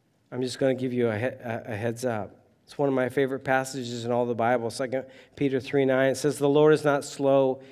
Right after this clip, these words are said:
in keeping his promise, as some understand slowness. Instead, he is patient with you, not wanting anyone to perish,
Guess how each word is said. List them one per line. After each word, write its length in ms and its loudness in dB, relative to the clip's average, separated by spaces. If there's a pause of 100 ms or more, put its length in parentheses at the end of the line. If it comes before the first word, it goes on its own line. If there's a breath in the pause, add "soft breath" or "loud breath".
(240 loud breath)
in 100 -6
keeping 360 -2
his 140 -2
promise, 800 -8 (240)
as 140 -8
some 240 -2
understand 500 -2
slowness. 960 -8 (460)
Instead, 760 2 (220)
he 160 -4
is 120 -2
patient 440 -2
with 260 -12
you, 240 -12 (600)
not 200 2
wanting 380 6
anyone 420 4
to 80 -2
perish, 760 0